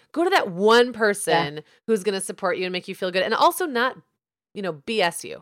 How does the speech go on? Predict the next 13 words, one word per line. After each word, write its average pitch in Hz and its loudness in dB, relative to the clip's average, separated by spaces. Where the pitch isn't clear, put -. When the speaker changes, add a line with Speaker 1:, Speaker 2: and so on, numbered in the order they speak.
Speaker 1:
Like, 247 2
Speaker 2:
Yeah. 269 2
Speaker 1:
that's 294 4
what 311 -10
you 220 -6
need. 170 -8
You 196 -6
don't 320 -6
need 240 -4
all 226 6
of 214 0
the 185 -2
internet. 170 -6